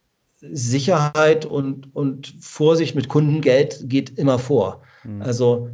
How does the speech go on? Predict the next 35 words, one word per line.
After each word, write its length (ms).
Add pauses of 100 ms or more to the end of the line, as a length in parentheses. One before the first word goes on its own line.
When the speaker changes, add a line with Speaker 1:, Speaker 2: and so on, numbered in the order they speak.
Speaker 1:
nur 360
um 160
sozusagen 360
jetzt 160
leichte 440
Effizienzverbesserungen 1040
hinzukriegen, 560
jetzt 140
irgendwelche 340
Risiken 340
einzugehen, 520
macht, 280
macht 160
überhaupt 300
gar 100
keinen 180
Sinn. 220 (240)
Speaker 2:
Mhm. 340 (680)
Gut, 360
dann 160
würde 120
ich 80
sagen, 400
lass 220
uns 280
zum 360 (220)
Finanzrocker 540
Word 200
Shuffle 240
kommen. 260
Das 160
heißt, 240
ich 160
nenne 160
dir 380